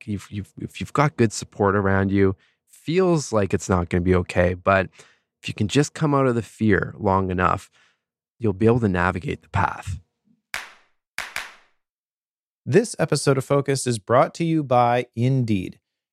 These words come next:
Speaker 2: If you are ready to take your business to the next level, then you're going to need the right team to make it happen. And Indeed makes it easy to hire and build a team with the right skills to make those thoughts that you've had about growing your business a reality.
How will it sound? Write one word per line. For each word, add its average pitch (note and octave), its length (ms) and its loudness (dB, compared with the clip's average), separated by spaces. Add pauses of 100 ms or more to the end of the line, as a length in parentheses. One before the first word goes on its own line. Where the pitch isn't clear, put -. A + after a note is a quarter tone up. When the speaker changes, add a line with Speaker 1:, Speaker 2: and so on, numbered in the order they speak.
(120)
Speaker 2:
If A2+ 220 0
you E3+ 340 0
are C#3+ 160 0
ready C#3+ 240 -2
to C3+ 100 -4
take E3+ 300 -4
your E3 100 -2
business C#3+ 380 0
to - 100 -20
the A#2 120 2
next A#2+ 320 -2
level, B2 320 2
then A2 400 -2
you're G#2+ 120 -4
going B2+ 300 2
to B2 100 -6
need A#2+ 200 2
the G#2+ 80 2
right G#2+ 180 2
team A2+ 220 0
to G#2+ 60 0
make G#2 200 0
it G2 100 -12
happen. B2+ 360 0
And G2+ 200 -4
Indeed B2+ 560 -2
makes G#2+ 220 -6
it - 120 -14
easy G#2+ 220 -2
to F#2+ 80 0
hire C#3 340 -2
and F#2+ 200 -8
build C#3 220 2
a B2 40 -10
team A2 420 -2
with G2+ 360 -2
the A2 100 -2
right F#2+ 300 -2
skills G2+ 480 0
to - 120 -14
make A#2+ 340 0
those A#2+ 260 2
thoughts A#2 320 -2
that G#2+ 180 -6
you've G#2 140 -4
had D3 180 0
about A#2 280 2
growing A#2 320 0
your A#2+ 100 0
business G2+ 480 -2 (400)
a G#2 100 -2
reality. F#2 520 -2